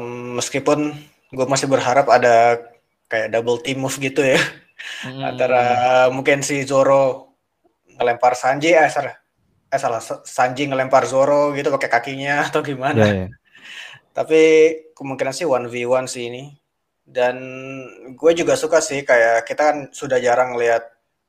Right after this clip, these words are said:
Speaker 1: Zoro dan Sanji s-, bekerja sama ya.
Speaker 2: Nah, itu dia.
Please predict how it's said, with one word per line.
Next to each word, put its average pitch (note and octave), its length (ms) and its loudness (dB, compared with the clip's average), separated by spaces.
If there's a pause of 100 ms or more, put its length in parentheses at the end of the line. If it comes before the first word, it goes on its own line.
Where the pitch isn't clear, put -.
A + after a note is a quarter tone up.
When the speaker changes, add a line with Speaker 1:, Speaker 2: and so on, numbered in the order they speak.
(280)
Speaker 1:
Zoro A#2 400 -4
dan A2+ 160 -4
Sanji A#2 400 -6 (720)
s-, - 240 -18 (240)
bekerja A#2+ 400 -6
sama A#2 400 -2
ya. A2 160 -2
Speaker 2:
Nah, A#2 480 4
itu A#2 160 -6
dia. A2 320 0